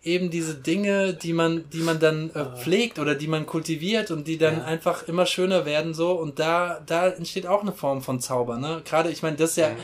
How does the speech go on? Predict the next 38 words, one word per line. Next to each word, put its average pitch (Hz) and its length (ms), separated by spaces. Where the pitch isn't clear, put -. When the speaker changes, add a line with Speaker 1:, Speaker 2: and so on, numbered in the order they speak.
Speaker 1:
dieses 139 180
Improvisieren, 165 800
plötzlich 165 380
passieren 156 340
unvorhergene-, 147 680
äh, 139 200
vorhergesehene 139 600
Sachen 143 280
und 127 160
Speaker 2:
Ja. - 40
Speaker 1:
da 135 100
passieren 139 340
schöne, 143 320
schöne 135 300
Sachen, 127 260
ne? 131 140
Speaker 2:
Ja. 117 440
Schöne 165 320
Antwort, 135 360
schöne 123 240
Antwort. 110 320
Ich - 240
genieße 135 420
die 110 100
Antwort 104 300
noch 107 60
ein 110 160
bisschen. 143 180
Speaker 1:
Ja, 180 140
die 139 80
kann 147 160
man 165 100
auch 147 100
mal 151 140
so 139 80
stehen 170 320
lassen, 120 280
ne? 151 140